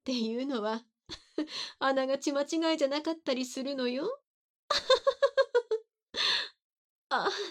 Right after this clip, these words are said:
と、ごめんなさい。怖がらせるつもりはなかったの。でも、何事もなくここまで来れて本当によかったわね。ところで、二人目は考えているのかしら？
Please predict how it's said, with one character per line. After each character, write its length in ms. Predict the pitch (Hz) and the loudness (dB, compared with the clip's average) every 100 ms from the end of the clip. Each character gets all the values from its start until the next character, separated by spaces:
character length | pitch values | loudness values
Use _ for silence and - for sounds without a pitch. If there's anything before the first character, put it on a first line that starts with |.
| 254 | -4
と、 120 | 254 254 - _ _ - | -4 -4 -10 _ _ -4
ご 180 | 214 208 | 0 2
め 160 | 220 | 0
ん 100 | 277 | 0
な 100 | 311 | -4
さ 180 | 320 381 | -2 -2
い。 40 | 440 - - _ _ _ | -2 -8 -20 _ _ _
怖 260 | 302 302 320 | 2 4 4
が 120 | 339 | 0
ら 100 | 339 | -2
せ 120 | 370 | 0
る 100 | 320 | -2
つ 120 | 311 | -2
も 140 | 262 262 | -2 0
り 120 | 254 | 2
は 120 | 247 | 2
な 140 | 254 311 | 0 -4
か 100 | 330 | -8
っ 40 | |
た 220 | - 277 | -8 -8
の。 140 | 254 247 _ _ _ _ _ _ _ 247 | -8 -10 _ _ _ _ _ _ _ -2
で 160 | 254 | 0
も、 240 | 220 208 208 _ _ _ _ - | 0 -2 -6 _ _ _ _ -2
何 260 | 233 240 | 0 0
事 240 | 254 254 262 | 0 0 0
も 100 | 254 | 0
な 120 | 262 | -2
く 100 | 262 | -4
こ 140 | 240 233 | -6 0
こ 100 | 254 | 0
ま 140 | 269 | 4
で 100 | 240 | 2
来 140 | 247 | 2
れ 100 | 247 | 0
て 140 | 233 220 | 0 -2
本 300 | 214 247 302 | -2 -4 -2
当 160 | 370 | 0
に 120 | 370 381 | 2 0
よ 100 | 403 | 0
か 100 | 415 | -4
っ 40 | |
た 200 | - 370 | -4 -4
わ 120 | 339 | -2
ね。 120 | 302 370 480 440 392 - - - _ _ _ _ _ _ _ _ _ _ - | -2 0 0 -2 -6 -14 -20 -20 _ _ _ _ _ _ _ _ _ _ -6
と 140 | 294 | -4
こ 160 | 349 359 | -2 -2
ろ 120 | 359 | 0
で、 260 | 294 269 254 _ _ _ _ _ _ _ _ | 2 0 -2 _ _ _ _ _ _ _ _
二 280 | - 339 | -6 0
人 120 | 359 370 | 2 4
目 120 | 381 | 2
は 140 | 269 | 0
考 340 | 247 262 277 311 | 0 0 0 -2
え 80 | 311 | -2
て 160 | 311 | -2
い 100 | 220 | -2
る 120 | 226 240 | -2 -4
の 100 | 220 | -6
か 140 | 208 | -10
し 220 | - 196 | -8 -6
ら？ 80 | 196 | -4